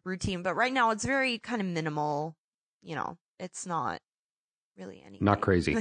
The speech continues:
Speaker 1: <laughs> No.
Speaker 2: Got it. Got it. So
Speaker 1: Yeah.
Speaker 2: I, I, I heard you say as well, um, parameters and so on. So it is, or was there any dosing going on, on the, on that setup?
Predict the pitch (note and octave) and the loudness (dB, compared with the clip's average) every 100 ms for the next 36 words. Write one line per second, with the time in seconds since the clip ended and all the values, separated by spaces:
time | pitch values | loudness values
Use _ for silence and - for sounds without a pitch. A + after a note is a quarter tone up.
0 | G3 - C#4 - A3+ G#3 G#3+ _ _ - | -2 -2 -2 0 0 0 -2 _ _ -4
1 | - - E2+ - - F2 D#2 - - - | -4 2 4 4 2 2 2 0 -12 4
2 | F3+ E3+ D#3 E3 C#3+ D3 - B2+ A2 E3 | 6 8 8 8 8 6 6 6 6 6
3 | D#3 - - C#3+ C3 G2+ A2+ A#2+ A2+ - | 6 4 4 6 6 4 6 6 6 2
4 | - G2 F2+ E2+ E2 _ - A2+ G#2 A2+ | 0 2 4 2 -4 _ 0 4 6 6
5 | A2+ F#2 G2 F#2 - A2 G#2+ - B2 - | 4 4 2 0 4 6 6 6 4 4
6 | - B2+ - B2 B2 G2 - B2 A2+ C#3 | 4 4 4 2 4 2 4 4 8 6
7 | D3 C#3 A#2 B2+ A#2+ G#2+ A#2 - C3 B2+ | 8 6 6 6 6 6 4 4 4 6
8 | B2+ A#2+ C3 B2 A#2+ - G#2 G#2+ G#2+ - | 6 6 6 4 2 4 4 4 2 2
9 | B2+ D3+ | 2 2